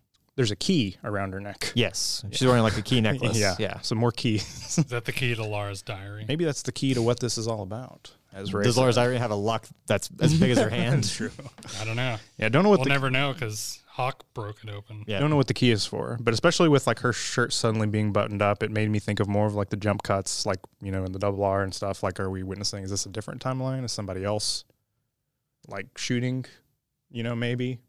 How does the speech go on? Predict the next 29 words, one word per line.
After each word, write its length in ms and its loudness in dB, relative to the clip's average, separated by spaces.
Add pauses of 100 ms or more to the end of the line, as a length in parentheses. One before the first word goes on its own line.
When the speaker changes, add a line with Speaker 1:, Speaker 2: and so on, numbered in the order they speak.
Speaker 1:
possibly. 560 -6 (280)
'Cause 160 -6
it, 140 -4
it 120 -2
makes 200 2
you 60 0
think 200 -2
Steven 280 -6
killed 180 -10
himself. 460 -20 (140)
That's 140 -2
what 120 6
you 60 2
Speaker 2:
Mm-hmm. 60 -4
Speaker 1:
think. 260 -12 (180)
Speaker 2:
Yeah. 140 4 (760)
Speaker 1:
So, 120 4
yeah, 100 8
it 80 2
just 100 0
got 100 2
me 100 2
thinking 260 2
more, 160 6
too. 200 6
Just, 300 2 (400)
you 60 2
know, 160 4
just 200 0